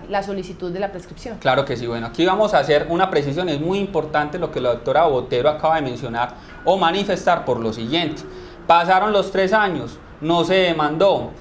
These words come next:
Speaker 2: pasó un año adicional a esos tres años. Cuando el banco deja cobrar por esos tres años, pues se podría alegar la prescripción.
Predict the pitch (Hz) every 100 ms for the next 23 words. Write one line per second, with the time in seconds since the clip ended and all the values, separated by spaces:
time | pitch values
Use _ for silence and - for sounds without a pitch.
0 | - - 165 160 175 190 202 214 220 214
1 | 175 175 180 175 - 185 175 190 190 208
2 | 196 202 - 202 196 220 196 131 113 -
3 | - - - - 156 151 151 151 151 147
4 | 143 160 240 233 220 220 220 160 139 143
5 | 196 180 185 - 185 175 147 135 160 -
6 | - 131 113 - - 127 131 120 143 151
7 | 123 131 139 120 - 120 180 127